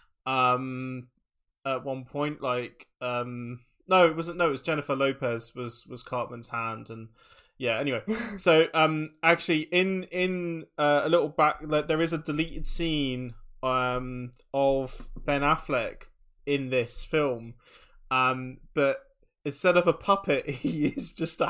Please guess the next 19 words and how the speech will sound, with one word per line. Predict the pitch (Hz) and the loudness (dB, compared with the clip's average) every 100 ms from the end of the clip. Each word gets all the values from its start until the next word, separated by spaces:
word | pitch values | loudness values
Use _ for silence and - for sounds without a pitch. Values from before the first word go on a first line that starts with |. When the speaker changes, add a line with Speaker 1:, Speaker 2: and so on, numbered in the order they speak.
| - | 0
Speaker 1:
hand | 165 151 139 135 | 0 -2 -4 -8
with | 151 | -6
a | 143 | -6
face | - 139 139 - - | -6 -8 -8 -12 -10
on | 135 120 | -8 -4
it. | |
Speaker 2:
Oh, | 220 208 202 190 185 185 180 185 190 - - - - 392 269 | -2 0 2 0 -2 -4 -6 -10 -12 -18 -20 -14 -12 -12 2
poor | 302 277 | 6 6
Ben | 185 190 | 4 0
Speaker 1:
Um, | 185 147 151 147 | 6 8 8 6
Speaker 2:
Affleck. | - | -2
Speaker 1:
and | 151 151 | 2 4
I | |
really, | 151 151 170 165 - _ _ _ _ 90 - | 4 4 2 0 -6 _ _ _ _ -20 -10
which | 160 185 - | -8 -8 -8
just | 165 - - | -6 -6 -8
is | - 143 - | -6 -6 -6
just | 156 151 - - | -8 -8 -10 -8
the, | 135 | -10